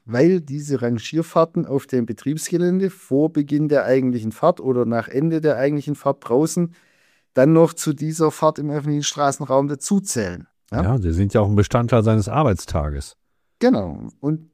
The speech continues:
Speaker 1: die Definition sagt ja, jede teilweise oder ganz im öffentlichen Straßenraum stattfindende Fahrt mit einem zur Güterbeförderung verwendeten leeren oder beladenen Fahrzeugs.
Speaker 2: Mhm.
Speaker 1: Ja, und deshalb,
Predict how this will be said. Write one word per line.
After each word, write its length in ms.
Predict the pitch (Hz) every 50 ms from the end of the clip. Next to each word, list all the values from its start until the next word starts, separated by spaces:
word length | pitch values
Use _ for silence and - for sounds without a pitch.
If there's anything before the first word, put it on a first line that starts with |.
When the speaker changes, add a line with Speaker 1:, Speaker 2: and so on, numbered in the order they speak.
| _
Speaker 1:
die 120 | - 160 151
Definition 760 | 147 165 160 - - 151 143 131 - - 160 170 185 190 185
sagt 300 | 165 156 165 165 _ -
ja, 160 | 170 165 165
jede 960 | 156 135 139 143 156 170 185 185 180 180 175 175 170 170 170 165 165 160 151 160
teilweise 1040 | - - 143 147 165 175 180 170 160 165 160 165 165 165 - - 165 160 151 -
oder 280 | 135 147 147 135 139 131
ganz 560 | - 135 147 180 190 190 196 190 - - -
im 200 | - 151 147 143
öffentlichen 500 | 123 151 147 143 156 139 143 139 139 135
Straßenraum 640 | 127 - 123 123 131 131 131 127 120 117 117 117
stattfindende 920 | 113 - - 104 101 - - - 110 104 - 107 107 95 104 104 104 98 - _
Fahrt 480 | _ - 107 95 92 - - - _ _
mit 200 | _ 110 107 -
einem 440 | - 104 113 113 110 110 110 107 107
zur 160 | - - 117
Güterbeförderung 1000 | 113 117 113 113 113 110 107 98 - 117 110 101 107 110 110 107 107 104 101 107 - _
verwendeten 640 | _ - 113 104 110 107 110 113 110 - _ 107 107
leeren 400 | 104 110 123 135 156 151 143 135
oder 180 | 127 127 123
beladenen 540 | 117 123 120 113 110 110 113 110 117 117 110
Fahrzeugs. 680 | - - - - - - - - - - - - - _ _ _ _ _ _ _ -
Speaker 2:
Mhm. 100 | - 76
Speaker 1:
Ja, 160 | 87 139 185 214
und 180 | 156 139 131
deshalb, 440 | 135 147 139 - 160 156 160 160 -